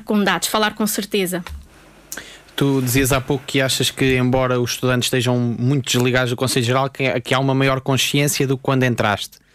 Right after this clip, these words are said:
Speaker 2: certo? Ah, no entanto, n-, estamos a cerca de duas semanas das eleições e até agora temos apenas uma lista que assumiu publicamente a intenção de se candidatar. No, na, nas últimas eleições tínhamos quatro. Não achas que isto é um bocadinho contraditório?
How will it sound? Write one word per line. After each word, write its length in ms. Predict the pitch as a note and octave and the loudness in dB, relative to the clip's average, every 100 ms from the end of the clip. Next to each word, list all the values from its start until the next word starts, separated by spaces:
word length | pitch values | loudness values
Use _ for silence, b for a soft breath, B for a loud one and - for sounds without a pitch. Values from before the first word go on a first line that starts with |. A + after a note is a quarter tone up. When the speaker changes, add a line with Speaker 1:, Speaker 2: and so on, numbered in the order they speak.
| b b b | b b b
Speaker 2:
certo? 400 | - A#2+ B2+ - B B B B | -2 -2 -2 -8 B B B B
Ah, 120 | B2 B2 | -2 2
no 160 | C#3 | 2
entanto, 340 | D3 D#3 D3+ D3+ | 2 0 0 0
n-, 240 | D3 D3 - | 0 0 -2
estamos 420 | C3 C#3+ C#3 B2 | -4 0 0 2
a 360 | C3 B2 A#2+ | 2 2 0
cerca 300 | A2+ - B2 | 0 -2 -2
de 40 | A#2+ | 0
duas 220 | B2+ A#2+ | 0 0
semanas 360 | C3+ B2+ B2 A#2 | 0 2 2 2
das 140 | A#2+ | 2
eleições 580 | B2 B2 A#2+ B2+ C3 C3 | 2 2 0 0 0 0
e 60 | |
até 160 | C3 C3 | 0 0
agora 240 | B2+ C3+ | 0 0
temos 200 | C3 C#3 | 0 -2
apenas 360 | B2+ A2 C#3 B2+ | -2 -2 0 0
uma 200 | D3 C#3 | 2 2
lista 460 | B2+ C3+ C#3 D3 C#3 B B B | 2 0 0 -4 -6 B B B
que 100 | - | -2
assumiu 320 | B2+ C#3+ C#3+ | 0 0 0
publicamente 640 | B2+ C3+ C3+ C#3 C3+ C3+ C#3 | 0 0 0 2 0 0 0
a 20 | |
intenção 380 | C3 C#3 - C#3 | 0 0 2 0
de 60 | |
se 60 | - | 0
candidatar. 600 | C3+ C3 C3+ C3 B2+ A2 | 0 2 0 0 0 0
No, 340 | G#2+ G#2+ G#2 B B B B | -2 -2 -4 B B B B
na, 220 | A#2+ A#2 A#2 | 0 2 2
nas 140 | A#2+ | 2
últimas 320 | B2 C3 A#2+ | 2 0 0
eleições 360 | B2+ B2+ C#3 B2 | 0 0 0 0
tínhamos 300 | C3+ B2+ - | 0 0 0
quatro. 460 | C3 B2 A#2 - B B B - | 0 0 0 -6 B B B -2
Não 80 | |
achas 220 | B2+ C3+ - | 0 0 -2
que 80 | |
isto 120 | B2+ C3+ | 0 0
é 20 | |
um 40 | |
bocadinho 280 | B2 B2+ B2+ | 0 0 0
contraditório? 720 | B2 B2 B2 A#2 A2+ G#2+ C3 | 0 0 0 0 0 -2 -2